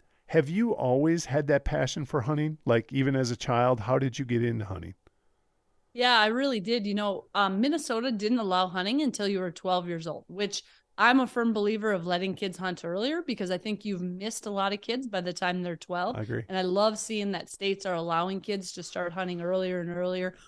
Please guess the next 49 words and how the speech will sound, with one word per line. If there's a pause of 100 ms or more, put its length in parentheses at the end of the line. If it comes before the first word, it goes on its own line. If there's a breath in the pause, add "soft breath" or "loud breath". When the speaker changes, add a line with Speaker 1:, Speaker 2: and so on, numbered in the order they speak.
(120 soft breath)
Speaker 2:
with
someone
who's
a
licensed
hunter,
you
know,
to
make
sure
that
they're
watching
over
'em. (460 soft breath)
But
I
was
so
excited
to
go
hunting
when
I
was
twelve
finally (300 soft breath)
that
I
was
up
all
night
drawing
little
maps
around
our
house
of
where
I
thought
we
should
hunt
first